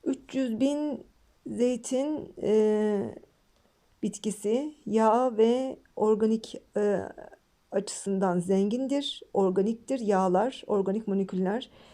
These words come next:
yağlar, proteinler, karbonhidratlar. Karbonhidratlar enerji verme sırasına göre birinci sırada. Sonra yağlar en fazla enerjiyi veriyor. Sonra proteinler. Aynı zamanda yağlar yapı taşımız.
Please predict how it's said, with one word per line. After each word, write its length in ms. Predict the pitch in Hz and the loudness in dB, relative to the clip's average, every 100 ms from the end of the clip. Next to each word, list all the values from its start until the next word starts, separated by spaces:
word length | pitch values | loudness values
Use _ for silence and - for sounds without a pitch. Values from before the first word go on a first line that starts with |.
| - - - | -20 -16 -2
yağlar, 480 | 208 202 196 226 | 0 2 2 0
proteinler, 540 | 233 208 202 196 190 226 | 0 -2 0 -2 0 -2
karbonhidratlar. 800 | 220 190 190 190 180 180 202 277 | -2 -2 0 0 -2 -2 -6 -4
Karbonhidratlar 500 | 247 214 226 226 220 | -2 0 0 0 -2
enerji 360 | 202 202 196 | 0 0 0
verme 200 | 190 180 | 0 0
sırasına 400 | 180 175 165 - | -2 -4 -8 -8
göre 200 | 160 147 | -6 -4
birinci 200 | 175 180 | -4 -4
sırada. 460 | 214 254 240 247 277 - _ - - | -4 0 2 2 -2 -6 _ -20 -20
Sonra 300 | _ - 226 | _ -2 0
yağlar 440 | 196 190 196 202 247 | 2 2 2 2 0
en 220 | 254 247 | -2 -2
fazla 280 | 240 240 240 | -2 -2 0
enerjiyi 380 | 240 240 233 233 | 0 0 -2 -2
veriyor. 160 | 240 | -2
Sonra 240 | 240 226 208 | -2 -4 -4
proteinler. 760 | 202 185 190 180 185 233 302 - - - - - | -4 -4 0 0 0 -2 -4 -12 -20 -20 -20 -12
Aynı 220 | - 226 233 | -4 -2 0
zamanda 300 | 214 202 196 | 0 2 2
yağlar 240 | 190 240 | 2 2
yapı 200 | 240 - | 0 -2
taşımız. 640 | - 180 180 214 - - | -6 -6 -4 -6 -8 -14